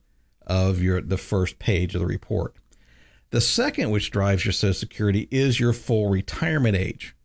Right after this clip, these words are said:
You'll see it just abbreviated as F R A.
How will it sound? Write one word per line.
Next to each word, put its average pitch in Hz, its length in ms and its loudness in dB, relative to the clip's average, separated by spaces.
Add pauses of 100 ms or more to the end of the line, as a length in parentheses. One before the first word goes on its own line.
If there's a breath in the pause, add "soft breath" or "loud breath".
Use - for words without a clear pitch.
(140)
You'll 110 140 0
see 107 180 0
it - 160 -4
just 98 320 -2
abbreviated 101 540 2
as - 200 -2
F 101 220 -2
R 92 260 0
A. 85 300 -2